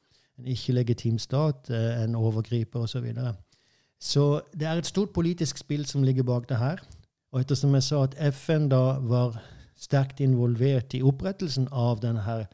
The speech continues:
straffedomstolen, så for den som kjenner til litt grann om F N, og det er nok et tema for en senere podcast, så, eh,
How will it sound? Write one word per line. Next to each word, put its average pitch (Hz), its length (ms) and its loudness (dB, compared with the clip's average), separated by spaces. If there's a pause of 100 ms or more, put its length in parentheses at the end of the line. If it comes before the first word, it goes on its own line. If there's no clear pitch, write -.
(280)
straffedomstolen, 117 880 0 (440)
så - 200 -2
for 135 160 0
den 165 180 2
som 160 140 -2
kjenner 131 340 0
til 160 200 -6
litt 139 180 -4
grann 127 220 -2
om 123 80 -2
F 123 240 -8
N, 123 80 0
og 117 80 -2
det 139 100 -4
er 143 100 -4
nok 123 180 -4
et 120 120 -10
tema 123 320 -2
for 107 240 -6
en 104 140 -4
senere 117 480 -2
podcast, 101 500 -8 (500)
så, - 280 -4 (180)
eh, 113 140 -2